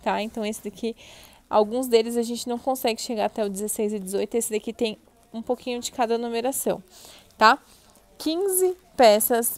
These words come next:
por quatorze e cinquenta cada peça aí pra vocês. Olha as regatinhas aqui, Barbie da Malve. Gente, quatorze e cinquenta, você levar uma regata da Barbie, você tá de brincadeira comigo.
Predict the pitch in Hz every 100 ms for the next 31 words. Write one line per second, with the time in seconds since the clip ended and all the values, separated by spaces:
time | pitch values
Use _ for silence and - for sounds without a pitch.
0 | - 285 277 277 277 254 240 240 240 269
1 | 285 254 220 214 226 220 - 226 214 226
2 | - 214 202 - 214 - - - - 202
3 | 214 226 214 208 254 - 202 202 214 -
4 | - - - - 214 220 220 226 208 214
5 | - 214 202 196 - 226 247 - - -
6 | 185 208 208 208 208 220 - - _ -
7 | 196 196 196 185 196 190 220 262 - _
8 | _ _ _ _ _ _ _ _ _ _
9 | - 220 202 - 214 208 262 294 - 285
10 | 240 220 - 226 226 233 262 262 226 220
11 | 226 220 196 196 220 214 226 - 254 302
12 | 294 302 311 285 262 277 339 302 226 196